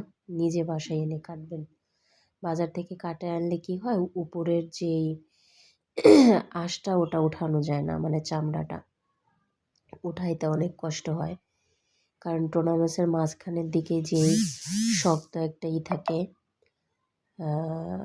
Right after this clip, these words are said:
মানে চামড়ার উপরে আঁশ থাকে, ওটা উঠাই ফেলতে হয় চামড়া সহকারে। তো যাই হোক, অনেক কষ্টে আজ হচ্ছে হলো আমি পরিষ্কার করছি, সেটাও তোমাদের সাথে শেয়ার করা হয়নি।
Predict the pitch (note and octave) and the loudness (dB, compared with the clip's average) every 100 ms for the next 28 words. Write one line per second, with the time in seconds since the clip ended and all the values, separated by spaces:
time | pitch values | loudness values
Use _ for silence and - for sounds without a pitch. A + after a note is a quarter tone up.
0 | A#3+ _ _ _ _ _ _ _ _ _ | -12 _ _ _ _ _ _ _ _ _
1 | _ - F3 D#3+ D#3 D#3 E3 E3+ G3 - | _ -12 -6 -4 -2 -2 -4 -6 -10 -12
2 | - F3 E3 D#3+ D#3+ D#3+ F3 E3 F#3 G3 | -6 -2 2 2 0 -2 -2 -2 -2 -4
3 | - F#3 E3 - D#3+ D#3 F3+ F3+ E3+ F3 | -10 -10 -10 -10 -10 -6 -6 -4 -6 -4
4 | D#3+ D3+ F#3 - F#3 E3+ - _ _ _ | -8 -8 -14 -14 -14 -16 -18 _ _ _
5 | _ _ _ - D#3+ D#3 E3 - D#3+ E3 | _ _ _ -4 -2 -2 -4 -6 -10 -10
6 | F3+ E3+ - _ _ _ _ _ _ _ | -14 -14 -18 _ _ _ _ _ _ _
7 | _ - F#3 F3+ F#3 G3+ F#3+ E3 E3 D#3+ | _ -6 0 4 4 2 0 -2 -4 -4
8 | F3+ D#3 - E3 E3 E3 D#3+ E3 D#3+ E3 | -10 -10 -6 -6 -4 -6 -6 -4 -2 -2
9 | D#3+ D#3+ F3 D#3+ - E3 D#3+ E3 D#3+ F#3+ | -6 -8 -10 -10 -10 -12 -10 -14 -10 -8
10 | F#3 F#3+ _ _ _ _ _ _ _ - | -8 -8 _ _ _ _ _ _ _ -6
11 | F3+ G3 A3 E3 D#3 E3 G3 A#3 D#3 E3+ | -2 2 2 2 2 2 4 4 2 -4
12 | - F3+ - D#3+ E3+ - E3 D#3+ E3 D3 | -10 -12 -8 -6 -6 -8 -8 -6 -2 -2
13 | D#3+ | 0